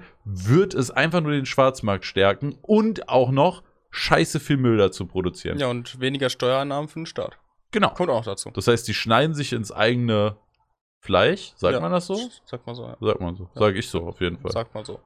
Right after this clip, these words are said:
Speaker 2: ja.
Speaker 1: Ja, wir auch, ja. Ähm, ne, also die machen sich das einfach selbst kaputt.
Speaker 2: Ja.
Speaker 1: Das ist einfach, es ist,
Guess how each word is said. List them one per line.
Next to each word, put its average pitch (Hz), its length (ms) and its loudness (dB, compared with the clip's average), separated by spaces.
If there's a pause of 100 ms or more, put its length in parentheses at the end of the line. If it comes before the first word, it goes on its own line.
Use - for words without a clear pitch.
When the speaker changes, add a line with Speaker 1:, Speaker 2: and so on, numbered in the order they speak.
Speaker 2:
ja. 107 80 -4
Speaker 1:
Ja, 98 140 -6
wir 98 140 4
auch, 92 220 2
ja. 90 200 -4 (680)
Ähm, 107 440 2 (180)
ne, 139 240 2
also 120 240 4
die 107 260 -4
machen 151 260 2
sich 147 140 -4
das - 140 2
einfach 101 280 0
selbst 220 280 0
kaputt. - 340 -2
Speaker 2:
Ja. 139 140 2
Speaker 1:
Das 110 180 0
ist 123 140 -2
einfach, 123 240 0
es 113 120 0
ist, 120 220 -2